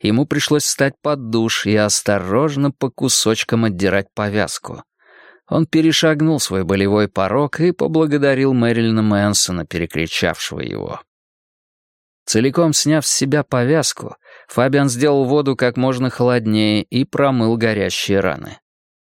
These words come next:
Он простоял так пять минут, потом намылился, вымыл голову и, не вытираясь, стал обсыхать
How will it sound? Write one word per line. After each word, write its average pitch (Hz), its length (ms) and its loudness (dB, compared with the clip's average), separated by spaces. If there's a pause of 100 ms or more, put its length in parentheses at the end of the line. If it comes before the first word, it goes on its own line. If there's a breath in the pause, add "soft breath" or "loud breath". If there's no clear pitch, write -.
(120)
Он 110 160 0
простоял 113 540 0
так 113 300 -2
пять 113 220 -4
минут, 117 500 -2
потом 135 360 -2
намылился, 110 840 2 (140)
вымыл 110 420 2
голову 110 540 0 (360 soft breath)
и, 139 160 0
не 165 120 2
вытираясь, 135 500 2
стал 113 300 0
обсыхать 110 500 -2